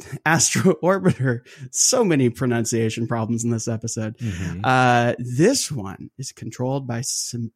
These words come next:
Speaker 1: centripetal, cent-, centipede motion over Paradise Bay and could not be automatically controlled to go up or down. And it just, it just spins and it kind of flies out a little bit.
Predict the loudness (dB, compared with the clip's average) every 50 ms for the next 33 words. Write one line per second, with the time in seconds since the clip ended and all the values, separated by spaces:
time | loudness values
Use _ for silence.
0 | _ _ -10 -8 -6 -6 -6 -6 -6 -6 -4 -4 -4 -4 -6 -6 -8 -10 -10 _
1 | -10 -8 -6 -6 -4 -6 -6 -4 -4 -4 -2 -2 -2 -2 -4 -8 -8 -4 -2 0
2 | 0 0 -2 -4 -4 -2 -2 -2 -2 -2 0 0 0 0 0 -2 -4 -6 -6 -8
3 | -8 -12 _ _ -20 -20 -20 -12 -2 2 2 4 4 4 2 2 2 2 0 0
4 | 0 0 0 2 2 2 0 0 0 0 0 0 2 2 2 0 -2 -2 -4 -4
5 | -4 -4 -2 -2 0 0 0 0 0 -2 -2 -4 -2 -2 -2 -2 -2 -2 -4 -4
6 | -6 -8 -10 -14 -12 -12 -10 -8 -8 -8 -10 -10 -10 -10 -10 -10 -10 -10 -10 -8
7 | -8 -8 -8 -10 -14 -18 -20 -20 -20 _ _ _ _ _ -8 -2 0 0 0 2
8 | 0 0 -2 -2 -4 -6 -6 -8 -8 -8 -6 -6 -6 -6 -6 -8 -10 -10 -8 -8
9 | -8 -8 -4 -2 -2 0 2 0 0 0 -4 -8 -10 -14 _ _ -4 0 0 2
10 | 2 2 0 0 -2 -4 -2 -2 -2 -2 -4 -6 -12 -20 -20 -18 -14 -10 -8 -6
11 | -6 -4 -6 -6 -6 -6 -6 -6 -8 -8 -6 -6 -8 -8